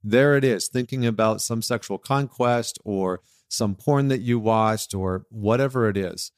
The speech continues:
So that's number one. It's very likely that you're feeling something that you don't like. So you have to start to pay attention to what are you actually experiencing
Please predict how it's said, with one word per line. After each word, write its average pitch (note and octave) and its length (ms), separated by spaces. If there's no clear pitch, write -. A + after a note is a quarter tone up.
So C3+ 480
that's E3+ 220
number F3 200
one. A#2 440
It's - 200
very E3 480
likely C#3+ 800
that B2+ 100
you're C#3 140
feeling E3 280
something C3+ 320
that A#2+ 100
you A#2+ 140
don't A2 280
like. F#2+ 320
So - 180
you C3+ 120
have D#3+ 400
to E3 100
start C#3 240
to B2 80
pay C#3 260
attention B2+ 520
to G2+ 420
what B2 360
are C#3 100
you A#2+ 220
actually A2+ 380
experiencing A#2+ 800